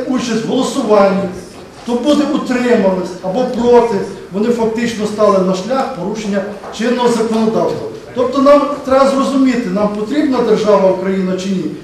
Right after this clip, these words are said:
Якщо нам держава Україна всім потрібна і всі в цьому підтримують мене,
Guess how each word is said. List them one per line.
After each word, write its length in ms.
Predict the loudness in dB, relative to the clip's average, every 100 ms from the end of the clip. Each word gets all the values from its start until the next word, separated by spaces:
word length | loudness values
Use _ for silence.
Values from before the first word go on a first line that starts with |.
| -16 -14
Якщо 240 | -8 -2
нам 220 | 0 2 0
держава 320 | 0 2 4
Україна 400 | 2 2 0 0
всім 260 | 0 -2 -2
потрібна 580 | -2 -2 -2 0 0 -2 -6 -6
і 40 | -4
всі 220 | -2 -2
в 140 | 0
цьому 300 | 2 2 2
підтримують 680 | -2 -2 2 2 2 0 -2
мене, 280 | 0 0